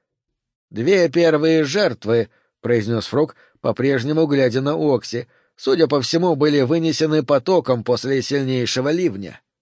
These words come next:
«Именно поэтому они были такими чистенькими, когда их обнаружили»,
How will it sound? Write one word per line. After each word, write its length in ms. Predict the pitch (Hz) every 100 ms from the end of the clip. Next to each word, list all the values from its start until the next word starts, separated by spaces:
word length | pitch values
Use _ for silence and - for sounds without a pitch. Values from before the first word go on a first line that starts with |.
| _ _ _ _ _ _
«Именно 720 | 92 123 135 147 147 151 147
поэтому 640 | 147 151 165 139 123 123
они 200 | 120 117
были 280 | 117 131 131
такими 400 | 123 117 131 127
чистенькими, 840 | 117 - 170 - 113 101 107 120 110 - - _
когда 380 | 127 113 131 131
их 220 | 131 -
обнаружили», 840 | 127 131 135 165 139 104 95 82